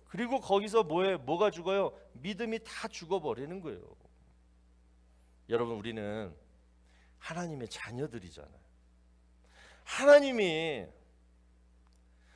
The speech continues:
시냇가로 심겨주셨잖아요. 그래서 우리는 비록 우리 발은 이 땅에 딛고 살아가지만 우리는 어떻게 살아야 돼요? 시냇가에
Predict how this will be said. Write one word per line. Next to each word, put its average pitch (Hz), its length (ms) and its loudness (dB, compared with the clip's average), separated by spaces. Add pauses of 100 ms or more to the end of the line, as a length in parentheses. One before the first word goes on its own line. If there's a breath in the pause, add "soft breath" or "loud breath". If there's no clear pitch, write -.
(220 soft breath)
시냇가로 269 680 6
심겨주셨잖아요. 190 1300 -4 (1200 soft breath)
그래서 262 280 4
우리는 240 840 6 (120)
비록 277 420 4
우리 208 160 -2
발은 208 480 4
이 175 260 -10
땅에 160 800 2 (220)
딛고 180 300 -6
살아가지만 165 1200 2 (560 soft breath)
우리는 254 320 4
어떻게 208 300 4
살아야 175 360 2
돼요? 147 460 -4
시냇가에 247 960 2